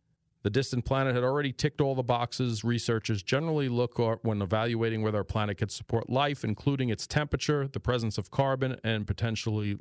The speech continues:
liquid water. Again, we can determine a molecule a hundred twenty million light years away, hundred and twenty light years away, but we cannot secure our own border or balance a budget,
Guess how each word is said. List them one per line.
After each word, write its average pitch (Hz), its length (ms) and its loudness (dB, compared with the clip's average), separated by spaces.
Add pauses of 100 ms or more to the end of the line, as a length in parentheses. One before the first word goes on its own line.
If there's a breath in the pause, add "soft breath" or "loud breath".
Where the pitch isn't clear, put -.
liquid 101 380 0
water. 85 400 -2 (960)
Again, 95 320 -2 (320)
we 107 100 0
can 110 140 -2
determine 131 440 0
a 123 40 0
molecule 131 640 0
a - 20 -2
hundred 123 240 -2
twenty 127 220 -2 (240)
million 127 380 0
light 117 200 0
years 117 260 0
away, 107 380 0 (500)
hundred 139 180 2
and 113 60 -4
twenty 135 300 0
light 101 240 -2
years 92 240 -2
away, 92 300 0 (1080)
but 98 180 0
we 107 100 -2
cannot 107 400 -2
secure 107 360 -2
our 104 100 0
own 104 120 0
border 110 240 2
or 175 180 2
balance 151 340 2
a 104 40 -2
budget, 117 300 0